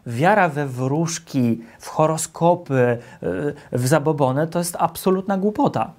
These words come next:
ponieważ to pokazuje, że ja nie ufam Panu Bogu. Zatem jest to grzech przeciwko pierwszemu przykazaniu. Wierzę w te głupoty, ale nie ufam, że to Bóg jest moim Panem,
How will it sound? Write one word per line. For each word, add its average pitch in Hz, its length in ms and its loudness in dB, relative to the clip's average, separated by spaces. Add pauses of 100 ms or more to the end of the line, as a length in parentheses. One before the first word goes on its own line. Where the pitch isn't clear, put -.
(240)
ponieważ 156 380 2
to 202 120 -2
pokazuje, 156 680 -2 (240)
że 135 240 0
ja 143 280 2 (200)
nie 156 240 4
ufam 196 460 0
Panu 185 280 -2
Bogu. 131 480 0 (760)
Zatem 143 380 2
jest 262 220 2
to 139 80 2
grzech 127 400 0
przeciwko 143 480 -4
pierwszemu 123 420 -2
przykazaniu. 160 680 0 (520)
Wierzę 165 360 4
w - 80 -14
te 135 120 0
głupoty, 131 600 2 (380)
ale 147 240 4
nie 165 140 2
ufam, 165 580 -2 (140)
że 143 180 -2
to 147 120 0
Bóg 151 460 0 (100)
jest 175 440 0 (120)
moim 165 320 2
Panem, 127 420 -2